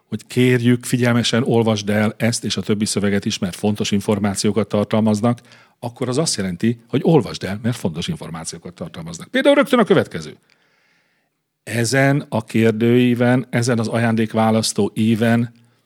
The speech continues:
a Patreonosoknak a Patreon támogatásáért járó ajándékot nem lehet bejelölni.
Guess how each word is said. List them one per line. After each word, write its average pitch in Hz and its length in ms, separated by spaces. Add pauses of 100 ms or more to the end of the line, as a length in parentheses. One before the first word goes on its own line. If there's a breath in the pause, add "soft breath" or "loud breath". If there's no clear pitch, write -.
(1200 soft breath)
a 110 160
Patreonosoknak 131 1500
a 107 100
Patreon 151 580
támogatásáért 110 880
járó 110 680
ajándékot 123 960 (500)
nem 254 440
lehet 143 340
bejelölni. 82 680